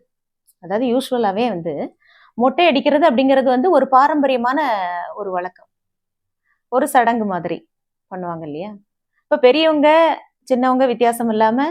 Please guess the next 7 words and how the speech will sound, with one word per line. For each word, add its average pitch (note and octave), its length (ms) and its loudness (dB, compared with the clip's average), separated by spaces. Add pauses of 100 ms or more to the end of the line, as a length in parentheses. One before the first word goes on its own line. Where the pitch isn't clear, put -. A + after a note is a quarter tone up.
(140)
அதாவது G#3 400 -2
என்னன்னா, A3+ 240 -2
ஏதாவது B3+ 320 2
ஒரு A3+ 220 4 (300)
வேண்டுதலுக்காக F#3+ 720 -4 (560)
நம்ம F3+ 160 -12
வந்து F3 240 -10